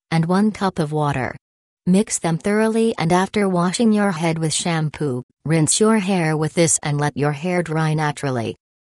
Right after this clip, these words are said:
Nineteen. Tea tree oil and aloe gel. Aloe vera retains the shine and luster of the follicles.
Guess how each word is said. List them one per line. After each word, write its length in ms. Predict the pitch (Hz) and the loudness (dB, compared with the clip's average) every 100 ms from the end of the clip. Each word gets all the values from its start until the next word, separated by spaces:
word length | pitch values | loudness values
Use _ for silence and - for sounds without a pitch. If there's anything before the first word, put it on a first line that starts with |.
| _ _ | _ _
Nineteen. 760 | 165 175 190 - 156 127 113 71 - _ _ _ - | 2 2 2 -2 -2 -2 -2 -6 -14 _ _ _ -2
Tea 180 | 269 | 0
tree 340 | 262 190 220 254 | 2 2 2 2
oil 280 | 190 180 170 | 2 2 2
and 140 | 156 147 | 0 0
aloe 360 | 160 208 202 202 | 0 2 4 2
gel. 420 | 165 143 120 117 - - | 0 0 -2 -4 -10 0
Aloe 340 | 180 190 185 | 2 4 2
vera 480 | 170 160 147 135 139 | 0 -2 -2 -2 -2
retains 520 | 143 151 185 180 175 | -2 -2 0 0 0
the 100 | - | -2
shine 340 | 180 180 170 175 | -2 0 0 0
and 240 | - 156 | -2 -4
luster 400 | 156 190 - 214 | -4 -4 -2 -2
of 180 | - 151 | -2 -4
the 100 | 151 | -6
follicles. 720 | - 180 160 156 143 - - | -4 -2 -2 -2 -6 -4 -4